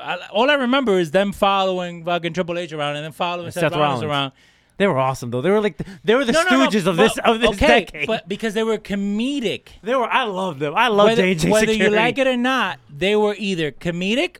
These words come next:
Speaker 1: or getting the ass whooped. They never were actually, like, a strong, like, a faction, you know, for, for them to be feared,
Speaker 2: Mm-hmm.
Speaker 1: right? So now, when you look at it,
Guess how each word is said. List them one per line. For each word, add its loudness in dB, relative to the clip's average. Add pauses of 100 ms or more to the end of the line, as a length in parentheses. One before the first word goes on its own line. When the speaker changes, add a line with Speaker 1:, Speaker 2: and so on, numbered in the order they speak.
(160)
Speaker 1:
or -6
getting -4
the -6
ass -2
whooped. -8 (220)
They 2
never 0 (160)
were -2 (120)
actually, -4 (260)
like, -4 (520)
a -4
strong, 0
like, -4
a -4
faction, -4 (100)
you -10
know, -2
for, -4
for -4
them -2 (460)
to -2
be -2
feared, -4 (200)
Speaker 2:
Mm-hmm. -18
Speaker 1:
right? 2 (260)
So 0
now, -2 (200)
when 0
you -2
look -2
at -2
it, -12